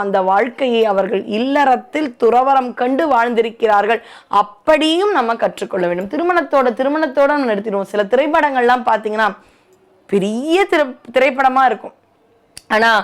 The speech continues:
கதாநாயகனும் கதாநாயகியும் கல்யாணம் பண்ணிட்ட உடனே சுபம்னு போட்டுரும். அதுக்கு பிறகு அவர்கள் எப்படி வாழ்கிறார்கள், அதுக்கப்புறம் அவங்களால வாழ முடிஞ்சுதா, அப்படி நிறைய விஷயம் தெரியாது. ஆனால் தெய்வ திருமணத்தில் நாம் சொல்லிக் கொண்டிருக்கும் இந்த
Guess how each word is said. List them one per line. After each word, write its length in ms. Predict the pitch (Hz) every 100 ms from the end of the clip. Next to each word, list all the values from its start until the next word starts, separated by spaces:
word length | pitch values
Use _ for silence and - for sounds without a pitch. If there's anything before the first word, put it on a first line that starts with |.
| - _ -
கதாநாயகனும் 800 | 320 233 254 247 214 208 196 226
கதாநாயகியும் 680 | 247 208 220 214 202 214 233
கல்யாணம் 320 | 196 214 220
பண்ணிட்ட 260 | 202 190 190
உடனே 200 | 175 202 233
சுபம்னு 360 | 208 185 185 196
போட்டுரும். 320 | 208 175 - - _ - - -
அதுக்கு 240 | 208 226 226
பிறகு 220 | 247 277 285
அவர்கள் 280 | 247 220 202
எப்படி 200 | 190 240 233
வாழ்கிறார்கள், 640 | 196 185 190 180 170 180 -
அதுக்கப்புறம் 400 | 180 196 208 262
அவங்களால 280 | 254 202 202 202
வாழ 140 | 185 226
முடிஞ்சுதா, 420 | 220 190 175 165 - - -
அப்படி 160 | - 208 196
நிறைய 240 | 202 269 294
விஷயம் 280 | 254 208 196
தெரியாது. 300 | 190 190 185
ஆனால் 320 | 190 233 233 202
தெய்வ 220 | 220 277 277 -
திருமணத்தில் 640 | 254 240 220 208 - 226 - - _ 233
நாம் 160 | 233 214
சொல்லிக் 420 | - 240 311 330
கொண்டிருக்கும் 500 | 302 254 233 226 220 208
இந்த 160 | 208